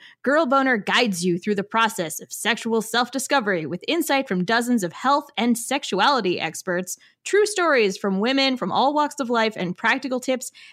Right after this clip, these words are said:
and journaling exercises. So really, this is just sort of has it all.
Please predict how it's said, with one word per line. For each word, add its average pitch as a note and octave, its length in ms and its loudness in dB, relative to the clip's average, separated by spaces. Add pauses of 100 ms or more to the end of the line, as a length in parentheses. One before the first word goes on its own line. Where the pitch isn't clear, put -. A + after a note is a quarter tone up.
and D#4+ 280 4
journaling A#3 680 0
exercises. C#3+ 920 -8 (160)
So C4 500 2
really, C4 320 4
this G3 180 -2
is F#3+ 120 -4
just G3 160 -6
sort G3 160 0
of E3 60 -6
has F#3 280 2
it G3 80 0
all. F3+ 300 0